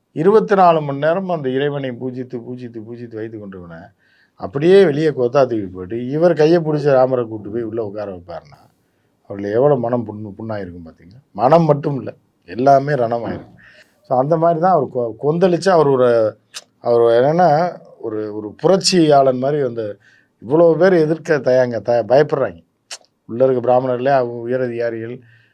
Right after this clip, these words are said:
பெரிய பெரிய ஆட்கள்லாம் மனசு வெந்து போயிருக்காங்க. ஆகம விதியை மீறுறது, ஏன்னா, ஆஹ், அந்த அவர்கள் கையில இருக்க அதிகாரம்னு அந்த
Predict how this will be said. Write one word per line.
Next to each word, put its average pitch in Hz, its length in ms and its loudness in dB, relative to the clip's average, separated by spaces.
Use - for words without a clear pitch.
பெரிய 127 240 0
பெரிய 127 220 4
ஆட்கள்லாம் 135 500 0
மனசு 123 560 -4
வெந்து 139 300 -8
போயிருக்காங்க. 143 500 -6
ஆகம 113 380 0
விதியை 107 260 -2
மீறுறது, 98 480 -10
ஏன்னா, 123 280 -10
ஆஹ், 104 520 -6
அந்த 104 200 -6
அவர்கள் 143 440 4
கையில 175 220 6
இருக்க 147 300 4
அதிகாரம்னு 147 480 4
அந்த 120 260 2